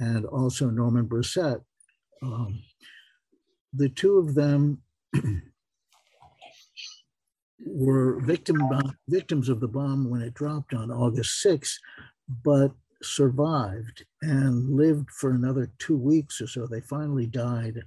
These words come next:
on August nineteenth, nineteen forty-five, two of the most incredibly miserable weeks that any human being could endure, I think. And this was the grave, the two graves that were erected for them,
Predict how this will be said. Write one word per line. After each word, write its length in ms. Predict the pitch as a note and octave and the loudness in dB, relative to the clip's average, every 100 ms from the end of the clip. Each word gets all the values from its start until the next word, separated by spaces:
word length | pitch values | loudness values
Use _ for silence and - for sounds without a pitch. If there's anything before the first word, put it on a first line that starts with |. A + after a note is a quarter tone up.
| - | -8
on 260 | B2 A2 F#2+ | -6 -6 -6
August 420 | B2 B2+ C#3 B2 | -4 -2 -2 -2
nineteenth, 600 | A#2+ A#2+ - D#3 C3+ C3+ _ - - - - - | -4 -4 -6 -2 -2 -4 _ -20 -20 -20 -14 -4
nineteen 380 | C3 B2 C3 A#2+ | -2 0 -2 -2
forty-five, 760 | B2+ A#2+ A#2+ - A2+ A2 A2 - | -2 -2 -4 -6 -6 -6 -8 -4
two 260 | - D#3 | 4 6
of 120 | C#3+ | 4
the 80 | B2 | 2
most 360 | A#2 C3 C3+ - - - _ _ _ _ _ _ _ _ | 0 0 0 -4 -12 -16 _ _ _ _ _ _ _ _
incredibly 880 | C#3+ C3 - D3 D3 C3+ B2 A#2+ A2+ - | -4 -2 -2 -2 0 0 0 0 -2 -6
miserable 680 | C#3 C#3 C3 B2+ G2+ A#2+ - _ _ _ - | 0 2 2 2 0 -6 -10 _ _ _ -4
weeks 520 | A#2+ A#2+ A#2+ - - | -2 0 -2 -10 -8
that 200 | B2 F#2 - | -6 -6 -4
any 360 | C#3+ C#3+ B2+ - _ | 0 0 0 -4 _
human 340 | C#3 C3 B2+ | -4 -2 -2
being 300 | A2 B2 G#2+ | -2 -2 -4
could 220 | - A2+ | -6 -6
endure, 540 | G#2+ A2 C3 C3 A2+ - | -6 -4 0 0 0 -4
I 100 | A#2 | -8
think. 340 | - F2+ A#2+ - - - - - - | -10 -10 -10 -12 -20 -20 -20 -20 -2
And 140 | C#3+ | 2
this 240 | D#3 D3+ - | 4 2 2
was 480 | D3 C3 A2+ - - | 4 6 4 -4 -8
the 80 | D#3 | -6
grave, 600 | A2+ C#3 C#3 C#3 B2+ A#2+ | 0 4 6 6 6 2
the 140 | B2 B2 | -2 -4
two 220 | - D#3+ | 0 -2
graves 500 | A#2+ B2 B2+ A#2+ A2+ | 0 0 2 0 -4
that 100 | - | -6
were 140 | G2+ A2 | -4 -2
erected 480 | A#2+ C#3 - A#2 | -2 -2 -4 -6
for 160 | - A2+ | -6 -8
them, 340 | G#2+ G#2+ G2 | -6 -8 -8